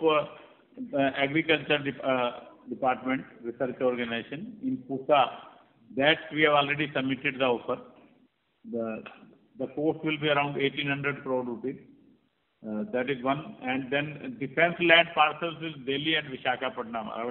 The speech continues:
tasks are in advanced stage. And there is one property of Delhi Jal Board in Lajpat Nagar. For that also talks are going on with Delhi government.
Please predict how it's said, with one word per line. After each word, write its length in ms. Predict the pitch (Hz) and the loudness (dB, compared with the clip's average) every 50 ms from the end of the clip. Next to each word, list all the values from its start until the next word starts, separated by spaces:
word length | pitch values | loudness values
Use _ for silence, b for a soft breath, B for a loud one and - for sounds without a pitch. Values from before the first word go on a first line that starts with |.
| 113 - | -6 -4
tasks 280 | - 120 131 131 131 - | -2 -2 -2 -2 -4 -4
are 180 | 135 127 123 | -4 -4 -4
in 140 | 127 123 123 | -4 -4 -6
advanced 380 | 117 113 107 107 110 120 117 - - | -6 -6 -6 -6 -6 -6 -8 -8 -12
stage. 200 | - 107 110 117 - - - _ _ _ _ _ _ b b b b b _ _ | -10 -10 -10 -10 -12 -18 -20 _ _ _ _ _ _ b b b b b _ _
And 140 | - - - - | -12 -10 -6 -4
there 120 | 147 156 | -2 -2
is 140 | 170 170 151 | -2 -2 -2
one 140 | 160 170 170 | -4 -6 -4
property 440 | 170 170 165 165 165 156 156 160 175 | -2 -2 -2 -2 -2 -4 -2 -2 -2
of 120 | 180 170 143 127 | -2 -2 -2 -2
Delhi 260 | 143 151 160 170 175 160 | -2 0 0 0 0 0
Jal 180 | 165 156 151 151 | 0 -2 -2 -2
Board 220 | 147 147 151 151 151 | -4 -4 -4 -4 -4
in 80 | 151 147 | -6 -2
Lajpat 460 | 139 131 127 123 127 131 135 120 117 | -2 -2 -2 -2 -4 -6 -8 -6 -6
Nagar. 280 | 127 127 117 131 135 - - - | -6 -6 -6 -6 -8 -8 -12 -10
For 100 | 131 127 | -10 -8
that 280 | 120 127 139 143 143 | -4 -2 -2 -2 2
also 300 | 143 135 131 127 - 139 | 0 0 0 -2 -6 -8
talks 300 | 131 - 123 117 113 - | -6 -2 -2 -2 -2 -4
are 140 | - 117 110 | -6 -6 -6
going 380 | 104 110 110 110 110 110 107 - - - - _ - | -6 -8 -8 -8 -8 -10 -12 -14 -16 -20 -20 _ -16
on 160 | - 220 220 220 | -14 -12 -12 -10
with 160 | 220 214 202 208 | -12 -12 -10 -10
Delhi 240 | 208 101 104 104 | -10 -8 -8 -10
government. 360 | 101 98 95 90 92 107 - | -8 -10 -10 -12 -12 -14 -16